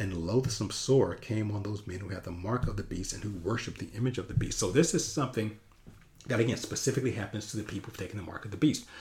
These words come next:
So those who happen to still be alive, who have, who have not been killed, which means that the Jewish remnant who realize the Antichrist is not their Messiah and they're on the run and they're hiding out, and anyone else who has turned to, to, to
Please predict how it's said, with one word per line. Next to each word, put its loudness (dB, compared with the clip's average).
So 4
those 4
who 6
happen 0
to 0
still 2
be 4
alive, 0
who -6
have, -4
who -2
have -4
not -6
been -2
killed, -2
which -4
means 0
that -4
the -4
Jewish 0
remnant 2
who 0
realize -2
the -4
Antichrist -6
is -10
not -6
their 0
Messiah -2
and -8
they're -6
on -4
the -6
run -4
and -4
they're -6
hiding -4
out, -2
and 2
anyone 6
else 4
who 2
has -2
turned 0
to, 0
to, 0
to -2